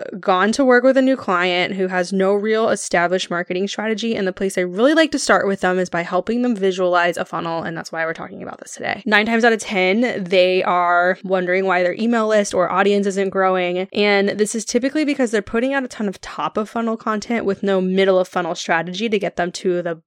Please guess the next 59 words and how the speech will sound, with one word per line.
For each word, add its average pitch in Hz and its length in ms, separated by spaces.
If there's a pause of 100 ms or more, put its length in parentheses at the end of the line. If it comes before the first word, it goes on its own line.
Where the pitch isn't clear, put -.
bottom 170 340
of 160 140
the 170 160
funnel, - 480 (260)
which 185 180
is 170 100
to 190 120
close. - 420
And 202 140
that 202 160
is 220 160
why, 185 800
<laughs> - 40
while 220 400
it's 302 260
true 226 560
that 220 160
a 220 60
buyer 208 400
can 247 200
come 220 220
into 220 480
the 220 100
funnel 180 320
at 175 60
any 175 180
stage, 269 540
having 226 380
a 302 60
robust 196 400
strategy 180 420
is 180 100
crucial 196 380
so 196 120
you 180 180
can 196 180
meet 190 240 (120)
any 180 320
lead 233 460
exactly 185 640
where 165 180
they're - 160
at. - 260
So 202 220
today 233 240
I'm 294 100
gonna 311 160
talk 220 240
to 226 80
you 208 40
about 190 180
how 170 220
to 240 80
give 247 140
a 247 40
poop 220 320
about 202 240
your 202 120
funnel 175 420